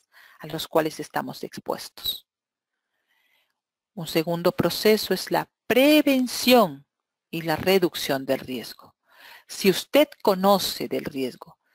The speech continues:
si usted tiene el conocimiento válido y científico sobre el riesgo,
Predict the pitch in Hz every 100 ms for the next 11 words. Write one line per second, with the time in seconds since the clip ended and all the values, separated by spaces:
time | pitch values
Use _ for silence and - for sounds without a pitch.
0 | _ _ _ - 190 175 - 233 - _
1 | - 208 208 220 220 _ _ _ _ _
2 | _ _ - 180 - 180 160 - 170 175
3 | 180 180 156 156 180 190 185 165 - 156
4 | 151 156 - 277 277 - - - 151 -
5 | 139 147 139 151 170 175 160 - -